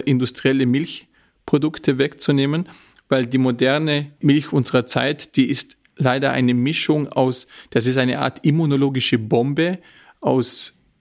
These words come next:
Resten der, der Zufütterung, das sind dann irgendwelches Kraftfutter aus Brasilien, wo ganz viele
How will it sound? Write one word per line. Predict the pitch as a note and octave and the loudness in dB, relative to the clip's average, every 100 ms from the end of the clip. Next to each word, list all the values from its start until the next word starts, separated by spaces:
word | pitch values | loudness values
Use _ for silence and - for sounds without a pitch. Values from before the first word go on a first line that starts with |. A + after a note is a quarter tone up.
| - | -2
Resten | C3+ E3 - - D#3+ D3+ D3 | 0 -2 -6 -2 0 0 -2
der, | B2+ B2 A2+ - - - | 0 0 -2 -6 -8 -6
der | A#2+ A#2 | -6 -4
Zufütterung, | - G3 F3 D#3+ D#3+ D#3+ D3 D3+ C#3+ | -2 -2 0 0 2 0 2 2 2
das | B2 | 0
sind | C#3 B2 | -2 -2
dann | - | -2
irgendwelches | C3+ - A#2 - | -2 -2 -4 -4
Kraftfutter | - B2+ - C3 B2+ | -4 -4 -2 -2 -2
aus | - | -2
Brasilien, | - A#2+ D3 E3+ D#3 | -4 -2 -2 -2 -2
wo | B2+ | -2
ganz | B2+ C3 - | -2 -4 -2
viele | - B2 A#2+ | 0 0 0